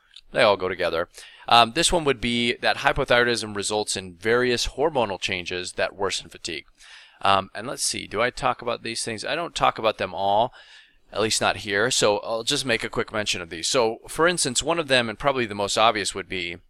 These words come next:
there are studies that link the, um, your T S H, which is a, you know, it can be, uh, or at least, uh, somewhat, uh, correlated with your, um, um, the amount of thyroid hormone that's being produced in your body.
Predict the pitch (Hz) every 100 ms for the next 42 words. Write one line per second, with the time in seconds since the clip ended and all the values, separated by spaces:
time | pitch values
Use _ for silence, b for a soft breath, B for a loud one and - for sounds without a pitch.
0 | _ _ _ _ _ _ - - - 127
1 | 120 - 151 139 123 104 107 139 127 -
2 | - _ _ 101 107 110 107 104 - 95
3 | 90 87 - _ - - - - 113 104
4 | - 147 107 123 92 - - 90 85 82
5 | _ 82 92 90 90 107 107 135 127 110
6 | B B B - 95 90 - 85 104 98
7 | 110 107 - - 92 - - - 120 104
8 | 101 - _ _ - 95 92 127 113 98
9 | 92 92 90 98 92 87 85 87 87 85
10 | _ - - 85 87 - _ - - 117
11 | 110 107 95 110 98 98 98 87 85 104
12 | 92 90 90 90 85 113 98 -